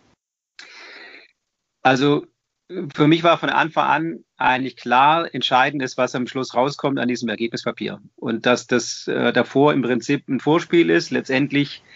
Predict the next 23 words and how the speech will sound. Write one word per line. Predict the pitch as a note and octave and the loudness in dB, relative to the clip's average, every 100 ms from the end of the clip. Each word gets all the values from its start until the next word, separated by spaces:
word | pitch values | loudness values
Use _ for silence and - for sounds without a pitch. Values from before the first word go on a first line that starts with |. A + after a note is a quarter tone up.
| - - - | -20 -20 -6
ähm, | B2 A#2+ A#2+ B2 | 4 4 4 2
ist | B2 - | -2 -4
das | A2 | -2
Papier | B2+ A#2 C#3 D3+ | -2 -2 2 2
schwarz | - B2 B2 | 2 0 0
auf | A2+ A2+ | -2 2
weiß | A#2+ D#3 F#3 - | 2 2 -2 -10
und | - A#2+ B2+ | -12 -4 0
da | B2 | 0
gilt's | B2+ C#3 C#3+ | 0 -4 -2
halt | C3 | -2
auch | B2 A#2+ | -2 -2
dann | A#2+ | -4
Punkte | A#2 B2 A#2 | -4 -4 -4
drin | A#2 C#3+ | -2 -2
zu | E3+ E3 | 0 2
haben | D#3 E3 | 4 2
und | D#3+ A#2 | -2 2
danach | B2 C3 C3 - | 2 4 2 0
werden | A#2+ B2+ | -2 -2
wir | B2+ B2+ | -2 -2
auch | - | -2
beurteilt. | C#3+ D3+ G#2 G2+ - | -2 -2 0 -2 -4